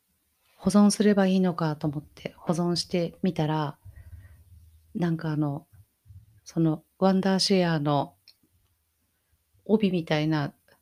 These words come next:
広告みたいのが貼り付いてて、無料版は引きました。悲しかった。でも結局それ、もういろいろできない。まあ、ネットで見ると無料の、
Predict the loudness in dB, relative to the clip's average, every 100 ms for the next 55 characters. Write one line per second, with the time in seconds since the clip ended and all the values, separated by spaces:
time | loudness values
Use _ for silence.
0 | _ _ _ _ -12 0 4 4 6 4
1 | 4 2 4 2 0 0 0 2 0 0
2 | -2 0 0 2 4 4 4 4 4 2
3 | 0 -2 -12 _ -20 -20 _ _ _ _
4 | _ _ -8 -6 -4 -6 -4 -4 -8 -20
5 | -20 _ _ _ _ _ _ _ _ _
6 | _ -4 -2 0 -4 -10 0 2 2 0
7 | -4 _ _ _ _ _ _ _ _ 6
8 | 6 2 _ -18 -4 -2 0 -2 0 0
9 | 0 -2 -20 _ 2 4 4 2 -2 -10
10 | _ -20 -20 -20 -20 -2 2 2 2 2
11 | 0 0 0 2 2 2 0 -2 -2 -4
12 | 0 2 2 2 0 2 2 4 4 2
13 | 0